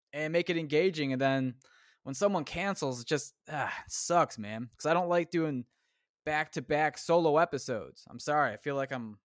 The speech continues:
my life's not that exciting. I don't know what to, what to keep bringing up, you know, and without, like, espresso, 'cause right now it's ten fifteen. I'm not gonna drink that shit. The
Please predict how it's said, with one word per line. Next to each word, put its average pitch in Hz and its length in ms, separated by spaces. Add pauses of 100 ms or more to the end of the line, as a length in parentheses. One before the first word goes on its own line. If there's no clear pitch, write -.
(1120)
my 120 120
life's 143 280
not 147 140
that 143 160
exciting. 131 580 (240)
I - 40
don't 117 160
know 127 80
what 135 240
to, 117 440 (140)
what 135 140
to 131 80
keep 123 260
bringing 135 240
up, 131 300 (800)
you 110 80
know, 123 280
and 123 140
without, 131 320
like, 127 400 (240)
espresso, 135 720
'cause 117 240
right 131 180
now 127 200
it's - 260
ten 147 160
fifteen. 139 420
I'm 120 80
not 127 160
gonna 120 120
drink 123 260
that 135 220
shit. 123 260
The 110 120